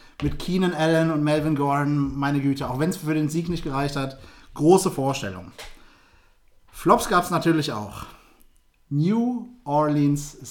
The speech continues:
Saints. Also, ja, Fitzgerald, großes Spiel gemacht, aber musst du das Ding verlieren? Ich weiß es, ich weiß es nicht. Ähm, ja, Matt, Matthew Stafford haben wir, glaub ich, jetzt auch schon des, äh,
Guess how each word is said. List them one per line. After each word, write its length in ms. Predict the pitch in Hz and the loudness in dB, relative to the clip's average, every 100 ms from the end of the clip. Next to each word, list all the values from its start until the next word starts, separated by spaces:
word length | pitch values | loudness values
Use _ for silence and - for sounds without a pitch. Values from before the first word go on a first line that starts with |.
| - | -8
Saints. 560 | 120 104 85 90 - - - - - _ _ _ _ _ _ _ - - | -6 -6 -10 -16 -20 -20 -20 -20 -20 _ _ _ _ _ _ _ -16 -4
Also, 540 | 151 151 147 147 151 - - - | 0 2 2 2 -2 -8 -20 -14
ja, 400 | 170 160 165 127 | -4 2 4 4
Fitzgerald, 800 | 120 180 175 - 170 175 175 165 | 0 -4 -4 -2 0 0 -2 -4
großes 320 | - 170 170 - | -4 -4 -4 -4
Spiel 200 | 180 160 | -4 0
gemacht, 340 | 151 160 - | 2 0 -2
aber 300 | 143 143 143 139 | -6 -2 -2 -2
musst 400 | 131 143 143 - | -2 -2 -2 -4
du 40 | |
das 180 | 156 151 | -6 -4
Ding 160 | 151 | -4
verlieren? 500 | 147 143 135 143 147 - | -2 -2 -2 -2 -6 -8
Ich 400 | 180 208 208 - 165 139 113 | -2 -2 -2 -16 -20 -18 -10
weiß 340 | 127 143 135 123 | -6 -4 -4 -4
es, 220 | 113 - 123 | -8 -10 -14
ich 180 | 156 - | -14 -8
weiß 240 | 127 131 113 | -4 -4 -4
es 140 | 104 | -8
nicht. 320 | 113 101 - - - - - - - - | -10 -10 -14 -20 -20 -20 -20 -20 -12 0
Ähm, 580 | 160 170 170 170 170 - - - - - - | 4 6 6 2 0 -8 -12 -10 -10 -12 -4
ja, 240 | 156 165 | 2 4
Matt, 300 | 156 170 180 - 165 170 | 4 0 -2 -6 -8 -4
Matthew 320 | 165 180 196 | -2 0 2
Stafford 460 | 165 202 175 180 160 | 2 2 2 2 0
haben 140 | 175 | 0
wir, 80 | 151 | 0
glaub 180 | 151 151 | -2 -2
ich, 60 | 151 | -2
jetzt 180 | 143 | -2
auch 140 | 170 - | -4 -4
schon 400 | 156 147 151 139 | -2 -4 -6 -4
des, 440 | 143 135 - - | -4 -4 -8 -10
äh, 480 | 165 139 135 135 135 | -4 -2 -2 -2 -4